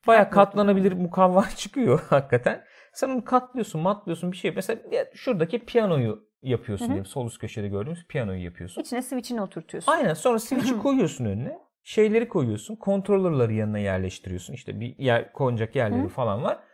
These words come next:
Speaker 1: Açıyorsun uygulamayı. Bayağı piyanoyu çalıyorsun ve piyano çalıyor
Speaker 2: Evet.
Speaker 1: abi. Yani uygulamada.
Speaker 2: İşte bir diğerinde şu altta gözüken, e, balık oltası gibi şeyi yapıyorsun.
Speaker 1: Aynen. Switch'i koyuyorsun. O ipi yerleştiriyorsun
Speaker 2: Hı hı.
Speaker 1: falan. Çekiyorsun. Ol-, balık tutma oyunu oluyor.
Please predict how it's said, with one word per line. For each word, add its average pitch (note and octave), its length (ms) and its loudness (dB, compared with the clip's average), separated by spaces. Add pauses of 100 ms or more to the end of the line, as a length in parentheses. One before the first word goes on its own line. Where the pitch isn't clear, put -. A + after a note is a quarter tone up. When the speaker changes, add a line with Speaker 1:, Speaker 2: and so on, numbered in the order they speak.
(160)
Speaker 1:
Açıyorsun A#3 460 0
uygulamayı. B2 560 0 (500)
Bayağı D4 320 6
piyanoyu B3+ 360 2
çalıyorsun A#3 520 -4 (180)
ve D4 180 -12
piyano D#4+ 280 -8
çalıyor G#3+ 400 -2
Speaker 2:
Evet. A2+ 120 -2
Speaker 1:
abi. - 120 -8 (400)
Yani F#2+ 260 -4 (120)
uygulamada. G#2 540 -2 (120)
Speaker 2:
İşte C4+ 200 -6
bir D4+ 120 2
diğerinde C4+ 340 4
şu - 180 -4
altta B3+ 280 0
gözüken, A#3+ 680 -2
e, G#3+ 240 0
balık B3+ 340 -2
oltası A3 400 -2
gibi G3+ 180 -4
şeyi F#3+ 260 -4
yapıyorsun. F3+ 540 -8 (240)
Speaker 1:
Aynen. E3+ 240 6
Switch'i G3 360 -2
koyuyorsun. F3+ 460 4
O F3 280 2
ipi F#3 400 -6
yerleştiriyorsun B2+ 920 2
Speaker 2:
Hı - 40 -10
hı. - 20 -20
Speaker 1:
falan. F#3+ 240 -2
Çekiyorsun. A#3 480 -4
Ol-, F#3 580 0
balık F#3+ 380 2
tutma F3+ 300 -4
oyunu A#2 320 2
oluyor. F2 380 -4